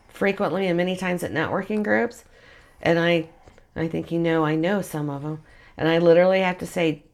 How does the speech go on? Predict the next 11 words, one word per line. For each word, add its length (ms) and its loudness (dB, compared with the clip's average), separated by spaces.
"Dude, 400 0
I've 140 4
worked 220 -2
in 100 -4
L 220 -4
A, 240 -6
I've 120 -4
worked 260 -6
in 100 -4
New 100 -2
York. 500 -4